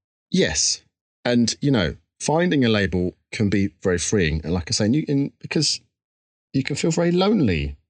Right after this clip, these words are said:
if, if you don't know that there are other people like that. But if it's got a name and you identify with that name and you find other people that also identify with that name, suddenly you've got a clan.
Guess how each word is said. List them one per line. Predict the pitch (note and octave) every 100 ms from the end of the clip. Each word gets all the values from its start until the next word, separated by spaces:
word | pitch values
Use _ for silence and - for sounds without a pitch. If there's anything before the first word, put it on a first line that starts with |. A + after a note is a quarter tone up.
| _ -
if, | A2 -
if | A#2 -
you | B2+
don't | C3+ C3 -
know | C3
that | A#2+ A#2+
there | B2
are | A2+
other | G#2+
people | G#2 D3 - F#2 D2+ - _ _ _ _ _ _ _
like | - E2+ -
that. | - - -
But | A2+
if | G#2+
it's | D4+ -
got | -
a | D3+
name | D#3+ E3+ G2+ E2 G2+ G3+ _ _ _ _ _ _ _ _ _ _ _ -
and | A2+
you | A2+
identify | A2+ B2+ C#3 - F#2
with | E2+
that | F2
name | G2 E2 D2+ D2+
and | G2
you | G#2
find | A2 G#2
other | F#2+
people | F#2+ D3 - F#2+
that |
also | A#2+ C#3 F#2+
identify | E2+ E2 D#2+ - D#2
with | D2+
that | D2
name, | E2
suddenly | D#3+ D#3 C#3+
you've | C3
got | A#2+ A#2+
a | -
clan. | D#3 A#2 E2+ D2